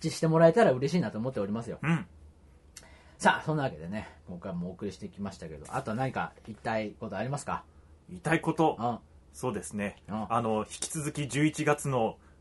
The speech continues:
Speaker 2: 眼球奇譚再生の朗読公演、ぜひぜひ
Speaker 1: あ。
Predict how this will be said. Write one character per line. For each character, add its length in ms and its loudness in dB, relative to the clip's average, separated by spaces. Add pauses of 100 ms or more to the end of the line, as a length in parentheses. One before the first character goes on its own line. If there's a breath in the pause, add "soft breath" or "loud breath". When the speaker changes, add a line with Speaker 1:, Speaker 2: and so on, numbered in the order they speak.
Speaker 2:
眼 220 4
球 200 -2
奇 140 -16
譚 320 2
再 240 0
生 180 2
の 300 -2 (560 soft breath)
朗 120 2
読 200 0
公 180 4
演、 220 0
ぜ 100 0
ひ 100 -4
ぜ 120 0
ひ 320 -6
Speaker 1:
あ。 240 10